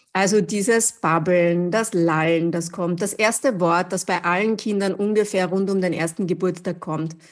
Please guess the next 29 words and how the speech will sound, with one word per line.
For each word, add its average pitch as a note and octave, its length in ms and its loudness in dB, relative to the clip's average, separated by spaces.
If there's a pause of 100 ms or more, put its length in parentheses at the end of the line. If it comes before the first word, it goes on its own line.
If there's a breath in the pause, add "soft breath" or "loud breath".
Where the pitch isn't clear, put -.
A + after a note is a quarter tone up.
(560 loud breath)
Ähm, F#3 760 0
und A3 320 0
dann A3 640 0 (100)
eben G#3 600 0
die G#3+ 240 2
Sprachexplosion, G3+ 1120 2
die A3+ 100 0
danach G3 380 2
irgendwann G#3+ 420 2
einmal F3+ 240 0
folgt, A#3 500 2
innerhalb G3+ 520 0
dieses F#3+ 340 -2
nächsten F#3 640 -2
Lebensjahres, G3 840 0 (440 loud breath)
wo A3 200 6
die G#3+ 140 2
Kinder G#3 320 0
beginnen, F#3 500 0
dann F3 240 -4
ganz E3+ 280 -4
viele F3 280 -2
Wörter D#3 420 -4 (800)
aktiv F3+ 340 -2
zu F#3 140 -4
verwenden E3+ 440 0
und D#3 140 0
zu D#3+ 100 -8
sprechen. D#3 520 -8